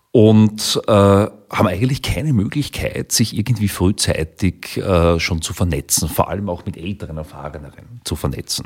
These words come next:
Und wir haben dann gesagt, „Na ja, es, es gibt so etwas in Deutschland, befindet sich dort auch im Aufbau,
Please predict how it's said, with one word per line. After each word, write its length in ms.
Und 540
wir 80
haben 80
dann 100
gesagt, 240
„Na 100
ja, 240
es, 280
es 360
gibt 440
so 180
etwas 360
in 120
Deutschland, 480
befindet 380
sich 120
dort 200
auch 180
im 120
Aufbau, 460